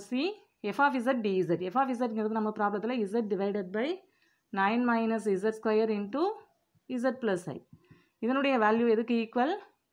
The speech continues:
டூ pi I into residue of f of z at z equal to minus I. இந்த பாயிண்டில் நம்ம கால்குலேட் பண்ணோம். இங்கே டி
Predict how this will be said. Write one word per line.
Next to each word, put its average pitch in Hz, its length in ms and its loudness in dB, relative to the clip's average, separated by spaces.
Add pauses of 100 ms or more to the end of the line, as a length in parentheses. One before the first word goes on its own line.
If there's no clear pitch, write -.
டூ 226 80 0 (160)
pi 233 140 4 (180)
I 302 40 0 (1000)
into 226 240 -2 (180)
residue 220 400 2 (140)
of 339 100 -2 (1300)
f - 100 -6
of 226 100 0 (160)
z - 20 -6 (1500)
at 220 100 0 (140)
z 254 160 4
equal 240 320 0
to 330 80 2 (2250)
minus 220 400 2
I. - 100 -2
இந்த 226 160 -2 (100)
பாயிண்டில் 220 340 2
நம்ம 214 180 -2
கால்குலேட் 196 320 0
பண்ணோம். 214 260 -2
இங்கே 190 220 0
டி 208 40 0